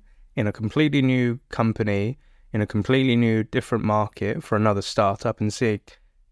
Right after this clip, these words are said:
can Neil really walk the walk?" <laughs> Right? That's,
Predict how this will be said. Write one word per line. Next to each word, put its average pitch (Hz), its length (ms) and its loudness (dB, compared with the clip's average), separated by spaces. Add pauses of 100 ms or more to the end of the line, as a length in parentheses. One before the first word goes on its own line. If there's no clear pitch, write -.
(200)
can 131 220 2
Neil 135 160 4
really 120 260 2
walk 110 300 -2
the 101 100 -4
walk?" 90 460 -8 (240)
<laughs> - 320 -16
Right? 139 280 0
That's, 127 200 -4